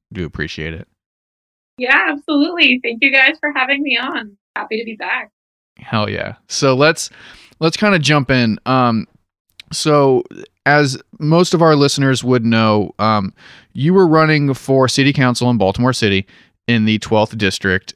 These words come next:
Speaker 1: And I think by all account, no matter where you kind of, uh, sit on the aisle, you ran the most exciting campaign in Maryland politics,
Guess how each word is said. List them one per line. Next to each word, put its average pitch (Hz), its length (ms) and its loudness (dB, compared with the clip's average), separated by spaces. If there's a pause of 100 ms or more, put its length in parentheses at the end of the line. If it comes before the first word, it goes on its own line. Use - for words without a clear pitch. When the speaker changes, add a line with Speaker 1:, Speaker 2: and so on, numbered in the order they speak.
(120)
Speaker 1:
And 104 560 2
I 107 140 0
think 123 340 -2
by 117 180 4
all 123 280 2
account, 113 520 0
no 113 120 0
matter 113 260 2
where 113 220 2
you 120 100 0
kind 113 300 -2
of, 104 220 -4 (600)
uh, 117 480 0
sit 160 280 0
on 156 100 4
the 160 160 0
aisle, 127 320 4
you 147 260 2
ran 156 400 2
the 139 140 0
most 139 340 0
exciting 123 540 0
campaign 117 600 0
in 107 680 -2
Maryland 143 560 2
politics, 101 640 -2